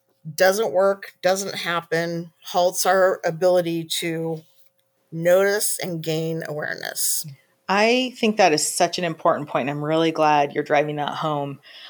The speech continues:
Speaker 2: I also wanted to, um, let our listeners know that we have just come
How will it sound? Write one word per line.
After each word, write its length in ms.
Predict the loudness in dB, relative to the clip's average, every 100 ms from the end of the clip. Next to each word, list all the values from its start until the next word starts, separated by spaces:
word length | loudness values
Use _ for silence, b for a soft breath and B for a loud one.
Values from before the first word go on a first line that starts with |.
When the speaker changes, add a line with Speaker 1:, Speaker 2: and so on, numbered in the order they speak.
| B
Speaker 2:
I 80 | -2
also 300 | 0 2 4
wanted 340 | 6 4 2
to, 640 | 0 2 4 4 2 -2 -8 _ _ -2
um, 300 | 0 0 0
let 220 | 2 4
our 140 | 4 4
listeners 520 | 2 0 -2 -4 -2
know 460 | 0 2 2 2 0
that 200 | 0 0
we 460 | -2 -2 -2 0 0
have 240 | -2 -2
just 200 | -4 -4
come 220 | -6 -8